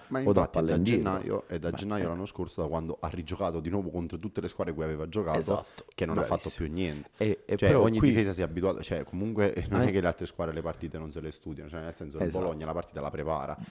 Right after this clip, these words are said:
Speaker 1: dici: "Kvaratskhelia fa questo, blocchiamolo
Speaker 2: Bravissimo.
Speaker 1: così",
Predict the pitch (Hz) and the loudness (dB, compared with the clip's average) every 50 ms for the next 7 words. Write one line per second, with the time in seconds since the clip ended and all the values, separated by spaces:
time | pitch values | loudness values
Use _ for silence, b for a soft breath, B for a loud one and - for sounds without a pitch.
0 | B B 87 87 - 78 90 95 101 104 - - 85 78 82 - 76 - - - | B B -14 -12 -8 -4 -4 -4 -4 -4 -6 -8 -8 -8 -8 -10 -10 -10 -8 -8
1 | 76 71 - - - 71 - - - _ - 90 95 92 85 90 80 65 57 - | -8 -8 -10 -12 -10 -10 -10 -10 -14 _ -6 -2 0 2 2 2 2 2 0 -2
2 | 78 85 90 92 107 101 - 87 85 | -2 -4 -2 -2 -2 -4 -2 -6 -6